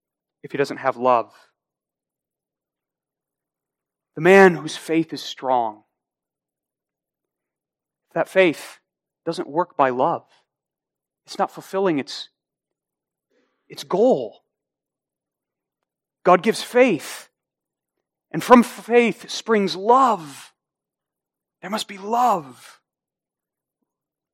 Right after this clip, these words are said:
Love is the perfection that must characterize the life of the Christian, and without love, the Christian is nothing, despite the great gifts he otherwise has received,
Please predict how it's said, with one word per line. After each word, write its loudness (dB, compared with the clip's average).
Love 0
is -8
the -8
perfection -8
that -16
must -20
characterize -10
the -12
life -4
of -16
the -12
Christian, -14
and -16
without -6
love, -10
the -20
Christian -10
is -12
nothing, -10
despite -6
the -20
great -6
gifts -6
he -10
otherwise 4
has -2
received, -6